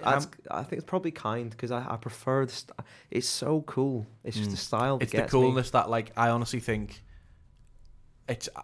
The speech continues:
Speaker 2: I would love to, like, have this type of film, the style replicated, like,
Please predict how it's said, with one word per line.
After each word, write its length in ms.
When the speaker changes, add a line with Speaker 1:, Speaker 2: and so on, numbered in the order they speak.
Speaker 2:
I 160
would 200
love 380
to, 120
like, 180
have 240
this 200
type 260
of 80
film, 420
the 80
style 500
replicated, 600
like, 140